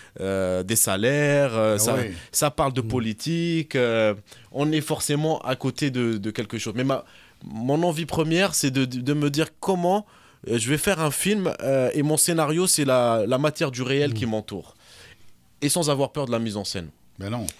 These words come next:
Speaker 2: c'est très cadré.
Speaker 3: Parce que vous faites des choix et qui sont parfois rigoureux, mais qui cadrent effectivement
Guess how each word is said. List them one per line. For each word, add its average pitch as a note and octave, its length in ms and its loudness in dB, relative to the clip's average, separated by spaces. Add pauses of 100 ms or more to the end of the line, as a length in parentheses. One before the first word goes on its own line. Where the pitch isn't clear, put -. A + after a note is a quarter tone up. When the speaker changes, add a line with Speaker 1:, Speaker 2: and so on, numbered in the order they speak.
(220)
Speaker 2:
c'est - 160 -16
très B2+ 220 0
cadré. G#2+ 640 -2 (1120)
Speaker 3:
Parce - 220 -4
que F3 40 0
vous C#3+ 120 2
faites D3 200 0
des A#2 140 0
choix A#2+ 400 0 (320)
et G2 380 -2
qui - 120 -12
sont G#2 600 0 (1200)
parfois C#3+ 680 0
rigoureux, A#2+ 680 2 (220)
mais B2+ 320 2
qui - 180 -16
cadrent D3+ 440 2 (160)
effectivement B2+ 540 2